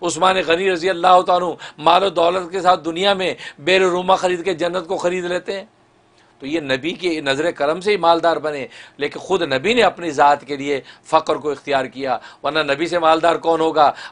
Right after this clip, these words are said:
आपने देखा कि नबी पाक सल्लल्लाहु अलैहि वसल्लम कुर्बानी के मौके पे सिक्सटी थ्री ऊँट कुर्बान किए, सिक्सटी थ्री, तिरसठ। क्या आज कोई मालदार दुनिया में है कि जिससे सिक्सटी थ्री ऊँट ज़िबा किए हों कुर्बानी पे? कोई हाजी है, आ-, आज तक, अभी तक तो कोई मिसाल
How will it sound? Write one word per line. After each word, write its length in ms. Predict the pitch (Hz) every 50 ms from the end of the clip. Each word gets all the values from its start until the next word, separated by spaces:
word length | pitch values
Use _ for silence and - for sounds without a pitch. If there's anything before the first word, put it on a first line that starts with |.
| - 143
आपने 300 | 151 160 160 175 180 170
देखा 300 | 151 180 170 - 185 170
कि 120 | 151 170
नबी 240 | 156 156 156 180 185
पाक 240 | 175 - 175 170 156
सल्लल्लाहु 280 | - - 165 156 160 156
अलैहि 100 | 160 170
वसल्लम 80 | 175 165
कुर्बानी 500 | - 156 151 147 147 156 165 175 202 208 175
के 120 | 202 190
मौके 320 | 160 165 170 165 - 180 175
पे 240 | - 156 131 117 - _ _ - - _ -
सिक्सटी 500 | - - - 202 208 202 - - 220 214 -
थ्री 220 | - 202 226 226 220
ऊँट 240 | 202 202 208 190
कुर्बान 420 | - 202 190 185 180 180 180 170 160
किए, 200 | 139 160 165 151
सिक्सटी 380 | - - 220 175 - 214 196
थ्री, 200 | 160 - 156 165 160
तिरसठ। 420 | - 214 226 226 208 - 147 127 _ _ _ _ _ _ _ _ _ _ _ _ _ _ _ _ _ _ -
क्या 100 | 147 120
आज 240 | 123 147 165 170 160
कोई 140 | 165 185 165
मालदार 400 | 147 151 160 165 160 180 175 160
दुनिया 320 | 131 151 156 151 180 185 180
में 140 | 180 170 147
है 280 | 147 160 202 226 202 - - - - _ -
कि 80 | 170 165
जिससे 360 | 160 190 - - 208 208 185
सिक्सटी 420 | - - 180 185 - - - 214 202 -
थ्री 240 | - 180 208 208
ऊँट 300 | 196 175 175 185 185 170 170
ज़िबा 260 | 165 180 170 185 185
किए 180 | 156 160 175 180
हों 120 | 185 185 165
कुर्बानी 440 | - 180 165 160 170 165 165 165 156
पे? 200 | 135 151 123 - _ _ _ _ _ _ _ _ _ _ _ _ _ -
कोई 140 | 196 202 190
हाजी 400 | 131 135 147 156 147 175 202 196
है, 100 | 196 170
आ-, 200 | 139 175 185 190
आज 220 | 165 175 180 175 -
तक, 220 | 208 190 165 -
अभी 260 | 120 156 170 175 214 180
तक 180 | 202 175 -
तो 100 | - 151 135
कोई 220 | 175 180 180 143 156
मिसाल 340 | 170 156 - 147 160 -